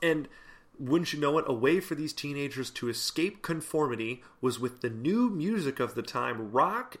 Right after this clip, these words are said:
and roll. And, uh, <laughs> this music that kind of reworked rhythm and blues, um, and this was a popular style among African Americans,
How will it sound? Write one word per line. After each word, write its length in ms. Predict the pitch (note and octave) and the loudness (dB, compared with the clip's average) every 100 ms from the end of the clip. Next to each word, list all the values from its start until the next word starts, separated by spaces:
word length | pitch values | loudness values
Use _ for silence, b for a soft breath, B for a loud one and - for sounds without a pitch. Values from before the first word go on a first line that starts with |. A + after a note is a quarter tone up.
| - | -4
and 560 | G3+ B3+ C4 E3+ A#2 | -2 -2 -4 -6 0
roll. 760 | A#2+ C#3 E3+ C3 G#2+ G2+ G#2+ - B B B B | 4 6 4 2 0 -4 -6 -8 B B B B
And, 420 | D3 C#3+ C#3 B2+ | 6 10 8 6
uh, 240 | C3 B2+ A#2 - | 2 2 0 -4
<laughs> 140 | - | -8
this 260 | D#3+ E3 F3+ | 0 0 0
music 560 | D3 D3 D#3+ C3+ B2 - | 2 4 4 2 2 0
that 140 | B2 | -2
kind 220 | - D3+ | 0 -2
of 80 | B2+ | 0
reworked 760 | A#2 A2+ D#3+ G3+ D3 C3+ D3 - | -4 -2 -2 -2 2 2 2 -4
rhythm 400 | B2+ A2 C3+ F3+ | -6 0 0 0
and 140 | G3 F3+ | -4 -4
blues, 720 | C3 C3 A2+ - - E3 - | -2 -2 -2 -6 -8 -6 -2
um, 340 | A#2+ A2+ A2+ B B - | 2 2 2 B B -4
and 100 | C#3 | -4
this 120 | D3 | -2
was 120 | D3+ | -2
a 60 | C3 | -2
popular 480 | - F#3 A3 G3 | -2 -4 -2 0
style 380 | E3+ - D#3+ D3+ | -2 -2 -2 -2
among 280 | C#3+ C#3 C#3 | 0 -2 0
African 380 | C#3 D3 - B2+ | 0 -2 -4 -6
Americans, 720 | A#2+ C#3+ B2+ - A#2 C#3 | 0 4 4 2 -8 -8